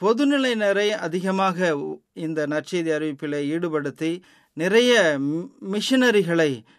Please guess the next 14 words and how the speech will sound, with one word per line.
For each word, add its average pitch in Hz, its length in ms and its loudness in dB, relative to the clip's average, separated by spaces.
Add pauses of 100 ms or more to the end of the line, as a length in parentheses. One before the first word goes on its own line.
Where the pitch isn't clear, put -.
(120)
நற்செய்தி 220 420 -2
அறிவிப்பு 190 560 -2
பணியாளர்களை 175 800 0
உருவாக்குவதுதான் 160 1000 -2 (280)
இந்த 156 220 -6
மையத்தின் 185 680 -2 (300)
முக்கியமான 185 1120 -4
நோக்கமாய் 170 680 -6
இருக்கிறது. 127 600 -10 (380)
கருத்தரங்குகள் 208 800 2
எல்லாம், 156 560 -2 (220)
அ, 156 220 -6
வித்தியாசமாக 233 880 0
இருக்கும். 147 400 -4